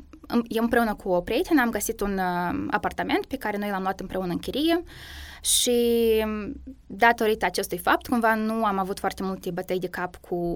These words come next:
găsitul de cămine și așa mai departe, însă majoritatea colegilor mei erau la cămin și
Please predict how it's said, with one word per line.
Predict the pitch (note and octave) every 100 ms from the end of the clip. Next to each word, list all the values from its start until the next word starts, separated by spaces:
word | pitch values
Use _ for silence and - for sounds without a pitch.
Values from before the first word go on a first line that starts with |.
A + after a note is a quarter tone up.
| G2+ - - A3+ - A#3+
găsitul | G3+ F#3+ - F#3+
de |
cămine | F#3+ G3+ G3+ F#3+
și | -
așa | G3
mai | F#3
departe, | F#3+ G#3+ D#4 - -
însă | C4+ C#4+ A#3
majoritatea | G#3+ G3+ G3 G#3+ G3 F3+
colegilor | F3+ F#3+ F#3 F3+ F3
mei | F3 - C4+
erau | G3+ G3
la | F#3 F3 F3+ - -
cămin | - F3 G#3 G#4 G#4 - - - - -
și | - - - C#4